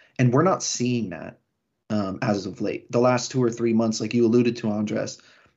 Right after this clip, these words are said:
it's been, he has been this "fuck you, I'm gonna get mine"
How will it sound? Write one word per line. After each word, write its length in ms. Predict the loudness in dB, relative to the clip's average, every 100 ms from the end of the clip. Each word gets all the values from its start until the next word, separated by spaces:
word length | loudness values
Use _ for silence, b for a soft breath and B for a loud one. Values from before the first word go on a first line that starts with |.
| b _ _
it's 160 | 0 2
been, 360 | 4 4 2
he 300 | -2 -2 0
has 260 | 2 0 0
been 320 | 2 2 2
this 220 | 0 -4
"fuck 420 | -10 -4 -2 -2 -2
you, 140 | -2
I'm 100 | -2
gonna 220 | -2 -2
get 180 | -2 -2
mine" 460 | -2 -2 -2 -2